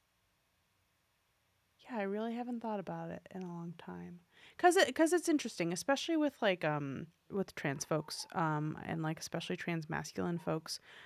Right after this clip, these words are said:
Um, there is, at least for me, a point where I think I faded into the background, um, because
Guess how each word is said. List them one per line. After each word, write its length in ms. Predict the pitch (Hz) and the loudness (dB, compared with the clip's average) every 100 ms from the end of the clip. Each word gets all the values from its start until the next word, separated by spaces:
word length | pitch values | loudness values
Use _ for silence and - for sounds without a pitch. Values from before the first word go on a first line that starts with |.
| - - | -8 0
Um, 500 | 160 156 147 156 - _ _ _ | 4 4 2 -2 -6 _ _ _
there 420 | 180 175 175 175 - | 0 4 6 4 4
is, 640 | 170 165 160 160 156 - - _ _ _ _ _ _ _ _ _ - - _ 208 | 4 4 4 0 -2 -4 -8 _ _ _ _ _ _ _ _ _ -20 -20 _ 2
at 100 | 196 | 4
least 300 | 214 - - | 4 0 -2
for 180 | 190 | 2
me, 580 | 180 165 160 156 156 165 - _ _ _ _ _ _ _ - | 4 4 4 2 2 -2 -8 _ _ _ _ _ _ _ -6
a 60 | |
point 580 | 175 - 175 170 175 - - | -4 2 4 4 2 -2 0
where 500 | 180 170 160 160 160 | 4 6 4 2 2
I 80 | 165 | -2
think 340 | - 175 170 | 0 -2 2
I 260 | 160 156 156 | 4 4 2
faded 560 | - 156 147 160 165 | 2 2 4 4 2
into 920 | - 165 160 - - 170 160 160 165 175 | 0 0 0 -2 -2 0 2 0 0 0
the 120 | 170 | 0
background, 640 | 156 160 240 269 311 311 - _ - - - - | 0 -2 -2 0 -2 -4 -10 _ -20 -20 -20 -2
um, 580 | - 165 156 151 151 170 - _ _ _ _ | 4 6 6 4 0 -4 -10 _ _ _ _
because 960 | 190 - - 175 165 160 165 165 - | 0 0 4 8 8 6 4 0 -4